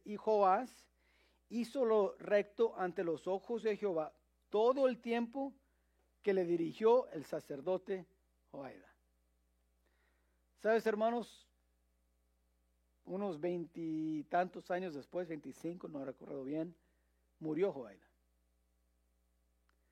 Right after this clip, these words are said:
¿Y sabes qué hizo Joás? No siguió en los caminos de Dios.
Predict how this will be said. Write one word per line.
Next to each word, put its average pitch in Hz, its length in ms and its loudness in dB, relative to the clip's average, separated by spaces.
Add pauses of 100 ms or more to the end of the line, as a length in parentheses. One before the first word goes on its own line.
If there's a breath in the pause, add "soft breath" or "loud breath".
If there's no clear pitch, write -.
(420)
¿Y 156 80 -16
sabes 202 260 4
qué 190 100 -2
hizo 202 220 -2
Joás? 196 340 0 (1700)
No 175 180 -4
siguió 170 320 -2
en 156 60 0
los 143 100 -6
caminos 131 380 -8
de 117 80 -20
Dios. 120 180 -20